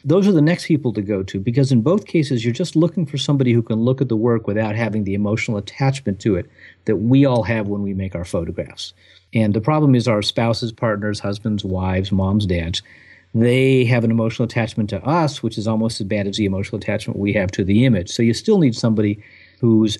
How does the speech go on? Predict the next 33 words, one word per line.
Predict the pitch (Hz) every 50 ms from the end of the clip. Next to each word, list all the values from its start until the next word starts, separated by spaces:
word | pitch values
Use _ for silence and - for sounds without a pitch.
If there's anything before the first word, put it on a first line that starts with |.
| _ -
outside | 120 120 123 120 - - 120 110 104 107
of | 98 92
that | 90 107 95 92 - - _ _ _ _ _ _ _ _ _ _ _ _ _ -
sort | - 143 120
of | 101
emotionally | 104 110 117 117 110 110 - - 110
attached | 104 104 - - - 139 120 110 - - -
realm. | - 104 107 104 92 90 - - - _ _ _ _ _ _ _ _ -
Um, | 135 139 147 156 170
occasionally, | 170 - 269 294 302 262 254 285 277 254 247 240
there | 214 202
are | 196
people | - - 208 180 196 185 170 165
in | - 151 160
the | 160
workshops | 143 135 143 139 135 139 - 139 135 -
who | - 139 135 127
I | 120 113
would | 107 - - 143 143 165 175
not | 170 151 117 98 110
recommend | 131 117 113 107 - 120 110 110 110 107 107 104 104 98 92 -
people | - - 117 - 107 104
share | 104 - - 120 110 110
with, | 113 120 113 -
but | 190 208
I | 202
think | - - 226 202 - _ _ _ _
people | - 190 185 - 156 139 - - -
are | 110
pretty | 117 - - - 139 123
clearly | 107 - - 131 117 107 104 101 95 98 98 _ - - - _ _
know | - 110 113 107 101
that. | 90 98 90 85 85